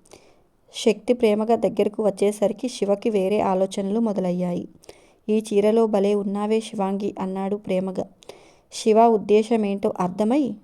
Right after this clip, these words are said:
పద్మ పిలవకపోయినా, "హా, వస్తున్నాను అత్తయ్య," అంటూ బయటకు వెళ్ళబోయింది శక్తి.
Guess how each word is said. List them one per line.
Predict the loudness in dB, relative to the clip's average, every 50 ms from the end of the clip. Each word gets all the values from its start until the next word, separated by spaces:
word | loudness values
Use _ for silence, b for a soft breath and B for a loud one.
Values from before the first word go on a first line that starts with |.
| _ _ _ -4 -4
పద్మ | -2 -2 0 0 0 0
పిలవకపోయినా, | 2 0 0 2 2 0 0 -2 -2 0 0 0 0 0 0 -2 -2 -2
"హా, | -2 -2 0 2 2 4
వస్తున్నాను | 2 2 0 -4 -6 -4 -2 0 2 2 2 0
అత్తయ్య," | 0 -2 -2 -2 0 0 0
అంటూ | 0 0 -2 -4 -2 -2 -2
బయటకు | 0 0 2 2 2 0 0 0
వెళ్ళబోయింది | 0 0 0 0 0 0 0 0 0 -2 -2 -4 -4
శక్తి. | -6 -6 -8 -12 -10 -8 -8 -8 -8